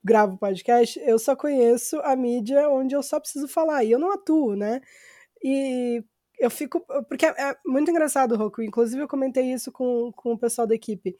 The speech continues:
Eu consumi a minha vida inteira, ah, coisa de, de Batman, e o Batman, pra mim, ele é um personagem que ele vive no meu imaginário. E cada filme que eu assisto,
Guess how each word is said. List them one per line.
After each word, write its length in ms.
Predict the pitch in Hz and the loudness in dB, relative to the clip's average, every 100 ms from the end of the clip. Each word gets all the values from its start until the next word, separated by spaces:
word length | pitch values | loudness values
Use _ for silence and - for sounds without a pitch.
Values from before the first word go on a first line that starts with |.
| - | 6
Eu 200 | 247 247 | 6 8
consumi 680 | 294 269 - 269 233 277 | 2 0 0 2 2 4
a 80 | 277 | 4
minha 140 | 240 214 | 6 4
vida 200 | 226 254 | 2 -2
inteira, 360 | 262 233 233 233 | 2 4 4 0
ah, 380 | 247 214 202 196 _ _ | 0 0 0 -4 _ _
coisa 260 | - 208 202 | 0 0 0
de, 220 | 185 185 | -2 -2
de 140 | 175 | -2
Batman, 540 | 180 190 226 277 - 240 | 0 4 4 2 2 4
e 120 | 226 | 4
o 20 | |
Batman, 480 | 202 214 262 285 269 | 4 4 4 2 0
pra 140 | 240 | 0
mim, 160 | 220 226 | 0 0
ele 100 | 247 | 0
é 60 | 240 | 0
um 60 | |
personagem 500 | 240 240 233 226 247 | -2 -4 -2 -2 -2
que 80 | 254 | -4
ele 120 | 262 | -4
vive 220 | 226 240 | -2 -4
no 100 | 269 | -2
meu 120 | 269 269 | 0 0
imaginário. 680 | 269 269 311 294 247 180 - _ _ _ | 0 -2 -2 2 2 0 -8 _ _ _
E 80 | 220 | -10
cada 320 | - 285 370 | -2 -2 0
filme 420 | 339 - 277 254 | -2 0 0 0
que 140 | 240 226 | -2 -2
eu 140 | 208 | 0
assisto, 800 | 208 - 220 262 339 - 262 233 | -2 -2 -2 -2 -4 -4 -4 -4